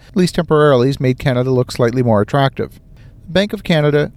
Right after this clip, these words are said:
also signaled in its guidance that the period of monetary stimulus is over. This means we could see interest rates rise at a pace that we haven't seen in recent memory. Historically, the Bank of England, the Bank of Canada,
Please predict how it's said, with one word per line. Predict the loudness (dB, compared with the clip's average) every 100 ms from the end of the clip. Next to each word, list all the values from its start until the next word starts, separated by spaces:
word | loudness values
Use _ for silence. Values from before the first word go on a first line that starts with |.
| -6
also | -2 0 0
signaled | 0 -2 0 0
in | 2
its | 0 0
guidance | 2 2 -2 -4
that | -4
the | -4
period | -4 0 2 2
of | 0 -2
monetary | 0 0 0 -2 -2 0 0
stimulus | 0 -2 0 0 -2
is | -2 0
over. | 2 2 -2 -6 -18 -20 -20 -20 -20 -20 -20 -8
This | -6 0
means | 0 2
we | 0
could | -2 -4
see | -2 0 -2 -4
interest | -4 -4 -2
rates | -2 -2 -6
rise | 0 2 2 0
at |
a | -4
pace | 0 0 -2
that | -6
we | -4 -4
haven't | -2 -2 -2
seen | -6 -2 0 -2 -4 -18 -20 -6
in | -2
recent | 0 0 -2
memory. | -2 -2 -2 -6 -10 _ _ _ _ _ _ -8
Historically, | -8 -2 0 0 0 -2 -2 -6 -18 -20 -20 -10
the | -2
Bank | 0 0
of | -2
England, | -2 0 0 -2 -4 -12
the |
Bank | -4 -2 -2
of | -4
Canada, | -2 0 2 0